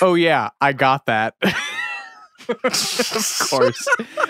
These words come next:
Uh, he says, "Let's give it a whirl. What's the worst that can happen? It's not like I'm gonna break my dick or something."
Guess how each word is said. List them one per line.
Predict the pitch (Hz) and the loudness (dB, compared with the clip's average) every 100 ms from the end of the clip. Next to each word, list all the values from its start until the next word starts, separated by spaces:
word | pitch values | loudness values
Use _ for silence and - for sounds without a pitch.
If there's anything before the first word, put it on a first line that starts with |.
| 254 | -2
Uh, | - 156 156 | 2 4 4
he | 180 | 2
says, | 170 143 | 2 2
"Let's | 185 208 | 0 0
give | 226 208 | 0 2
it | 196 | 2
a | |
whirl. | 170 156 123 107 | 2 2 0 -2
What's | 113 165 - | 0 -2 0
the | 160 | -2
worst | 135 160 170 165 | 2 0 0 -4
that | - | -4
can | 156 | -2
happen? | 139 143 - 104 101 - | 2 0 0 -8 -8 -8
It's | 135 - | -6 0
not | 160 185 | 0 2
like | 160 | 0
I'm | 135 | 0
gonna | 127 120 | 0 -2
break | 98 123 147 143 | 0 0 0 0
my | 127 | -2
dick | 117 156 - | 0 -2 0
or | 110 | -6
something." | - 110 101 113 131 | -2 -4 -2 -4 -4